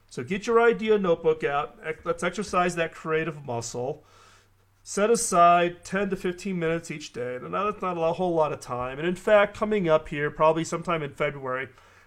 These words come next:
I'm gonna run a little, I'm gonna create a little video to show you how I do this every day, how I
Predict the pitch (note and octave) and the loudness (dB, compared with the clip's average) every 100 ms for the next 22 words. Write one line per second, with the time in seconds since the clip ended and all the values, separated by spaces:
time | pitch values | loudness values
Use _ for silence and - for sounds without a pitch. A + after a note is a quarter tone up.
0 | - D#3 G3 G3+ F3+ F3+ F3+ D#3+ D#3+ E3 | -2 0 2 2 2 2 2 0 -2 -4
1 | D#3 - D#3+ D#3+ - G3 F3+ E3 C3+ C#3+ | -6 -8 -6 -4 -2 0 0 -2 -6 -8
2 | D3+ C#3+ B2+ B2 - E3+ F3 E3+ D#3+ D3+ | -6 -4 -6 -8 -6 -2 0 0 2 2
3 | D3 D3 - D#3 D3 C#3 C#3 - - D3+ | 2 -2 -6 -12 -10 -8 -8 -10 -8 -10
4 | C#3 C3+ C3 B2 A#2+ A2+ A2+ - - _ | -10 -10 -6 -4 -4 -6 -12 -20 -20 _
5 | D3+ D#3+ E3+ E3+ | 4 6 6 2